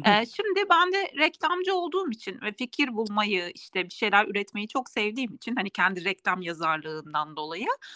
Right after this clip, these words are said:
Speaker 2: anne olunca da benim bütün odağım annelik üzerine geçti. Yani bir şeyler yazmak, slogan yazmak, bir şeyler üretmek, fikir bulmak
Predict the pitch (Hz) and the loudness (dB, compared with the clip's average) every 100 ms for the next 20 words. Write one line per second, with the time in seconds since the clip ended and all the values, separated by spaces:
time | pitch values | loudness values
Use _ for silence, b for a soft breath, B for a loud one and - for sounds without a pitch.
0 | B B - 381 453 453 440 440 427 285 | B B 10 10 10 6 6 6 2 2
1 | 196 330 554 _ - 214 339 381 381 - | 6 6 6 _ -8 -2 -2 -2 -6 -8
2 | 403 - 233 214 254 480 - - 370 370 | -4 0 6 10 12 10 6 6 6 6
3 | 311 220 - 180 196 170 170 160 175 - | 0 -4 -8 -2 -2 -2 -4 -6 -6 -4
4 | 202 202 202 208 240 285 226 226 226 214 | 2 4 2 -2 0 0 6 6 6 2
5 | 208 196 208 214 - 202 202 190 208 214 | 0 0 -6 -6 -12 -4 -4 2 0 2
6 | 208 208 190 208 214 202 - 214 208 - | 0 -2 -2 -6 -6 -12 -8 -2 -2 -2
7 | 196 202 208 202 _ 240 302 214 170 190 | -6 -6 -8 -10 _ -8 -8 -6 -8 -8